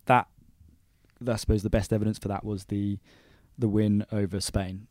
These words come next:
Um, so I think we've seen a little bit of progress, and I think there's just a really nice core of, of English youth coming through. Jadon Sancho obviously is the m-, kind of most exciting one, but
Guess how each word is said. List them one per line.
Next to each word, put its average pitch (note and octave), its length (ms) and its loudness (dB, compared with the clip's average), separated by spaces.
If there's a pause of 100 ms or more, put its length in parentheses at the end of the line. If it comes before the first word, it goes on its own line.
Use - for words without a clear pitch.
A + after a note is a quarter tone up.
Um, G2 440 -6 (460)
so - 120 8
I - 20 12
think G3+ 120 6
we've D3+ 120 2
seen D3+ 160 6
a A#2+ 40 6
little A#2 140 4
bit A2+ 100 -2
of - 60 -10
progress, G#2+ 400 0
and A#2+ 120 -2
I - 20 0
think C3 180 0
there's C3 160 -4
just - 220 0 (100)
a B2 80 2
really B2 240 2
nice G#2+ 380 -2 (580)
core G#2+ 380 6
of, - 260 -10
of A2 120 -2
English G#2+ 340 -2
youth G#2+ 180 0
coming G2+ 220 -2
through. A2+ 160 2
Jadon G2+ 260 -2
Sancho G#2 380 -4
obviously G2 300 -6
is F#2 100 -6
the G2+ 80 -6
m-, G2+ 140 -4 (120)
kind G#2 120 -8
of G2+ 40 -4
most G2+ 200 -6
exciting G2+ 440 -6
one, F#2 120 -8
but G2+ 160 -10